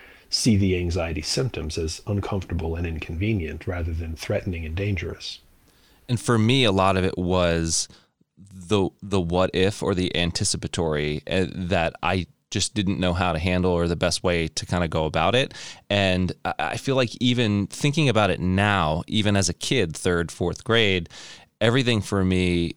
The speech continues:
Speaker 2: was a what if scenario. And then you're just kind of, uh, leading yourself down this road of, "Oh, this is gonna happen." And then if it doesn't, you've gotten yourself all worked up really for nothing.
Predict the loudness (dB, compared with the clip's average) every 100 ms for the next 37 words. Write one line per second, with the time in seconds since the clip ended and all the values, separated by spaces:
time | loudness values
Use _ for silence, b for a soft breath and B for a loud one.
0 | _ -8 -2 0 2 0 0 2 2 0
1 | -2 0 0 0 -2 -2 0 0 2 2
2 | 2 2 0 0 -2 0 0 2 0 -4
3 | -12 b b b b _ -10 -8 -6 -4
4 | 2 2 4 2 0 2 0 2 0 2
5 | 0 0 0 2 2 0 0 2 4 2
6 | -2 -8 -18 b b b 0 2 4 2
7 | 2 0 0 0 2 0 0 0 2 4
8 | 2 0 -2 2 2 4 0 0 0 0
9 | 0 -2 0 0 2 0 0 0 -2 -2
10 | -6 -4 -2 0 -2 0 0 -2 -6 -10